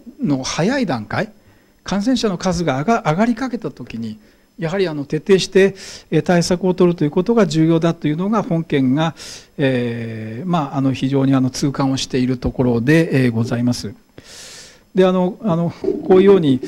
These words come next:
えー、まあ、陽性者の確認については、まあ、一日数日保健所の方に連絡があって、えー、まあ、即座に積極的医学調査に入ると。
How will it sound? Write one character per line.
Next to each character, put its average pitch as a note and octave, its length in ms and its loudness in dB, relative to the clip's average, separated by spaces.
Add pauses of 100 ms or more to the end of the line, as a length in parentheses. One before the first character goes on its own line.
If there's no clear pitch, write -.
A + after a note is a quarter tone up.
(340)
え B2 760 0
ー、 D#3+ 40 -6
ま D3+ 80 0
あ、 - 20 2
陽 E3 160 2
性 F3+ 100 2
者 D#3 140 0
の B2+ 80 2
確 B2+ 280 -4
認 C#3+ 100 0
に C#3 80 0
つ - 160 -8
い G#3+ 80 0
て G#3 140 0
は、 A#2 260 -2 (100)
ま A#2+ 200 -2
あ、 A#2+ 80 -16
一 B2+ 200 -6
日 C#3 260 -4
数 B2+ 220 -6
日 C3 140 -4
保 A#2+ 160 -8
健 B2+ 280 0
所 B2+ 240 -4 (120)
の C3+ 100 -2
方 C3 160 -2
に A#2+ 60 -4
連 A#2 140 -6
絡 B2 260 -8
が B2 80 -8
あ A2+ 60 -8
っ - 40 -14
て、 - 300 -2 (500)
え A#2+ 460 -6
ー、 G#3+ 40 -4
ま C#3+ 120 0
あ、 B2+ 100 -8
即 E3+ 400 -8
座 C3+ 100 0
に A#2 160 -4
積 C3 220 -6
極 - 160 -10
的 B2 180 -2
医 B2 60 -4
学 B2+ 160 -8
調 C3+ 180 -6
査 B2+ 160 -10
に A2 120 -6
入 A2+ 260 -10
る G#2 140 -14
と。 - 80 -20